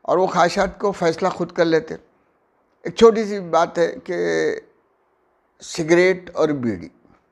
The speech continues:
या तंबाकू नोशी या समझो आप आजकल के गुटखे वाला, अगर किसी से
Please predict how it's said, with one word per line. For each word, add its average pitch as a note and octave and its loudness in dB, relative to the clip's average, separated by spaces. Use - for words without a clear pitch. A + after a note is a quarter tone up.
या C#3+ 4
तंबाकू E3+ -4
नोशी F3+ -6
या D3+ 0
समझो D3 0
आप C3+ 2
आजकल C3 -4
के C3 -10
गुटखे A2+ -8
वाला, F2 -6
अगर F#3+ 4
किसी G3+ -4
से G3 0